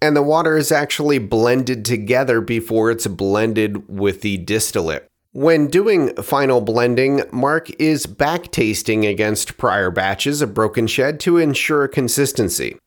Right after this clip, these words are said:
Distillation is done with a contract distiller under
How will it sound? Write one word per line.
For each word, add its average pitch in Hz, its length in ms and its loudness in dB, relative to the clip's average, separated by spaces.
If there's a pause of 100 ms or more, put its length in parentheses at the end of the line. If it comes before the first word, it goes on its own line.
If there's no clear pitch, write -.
(360)
Distillation 175 720 0
is 220 300 -2
done 143 320 2
with 135 200 0
a 127 120 4
contract 107 640 -2
distiller 120 520 0
under 104 480 2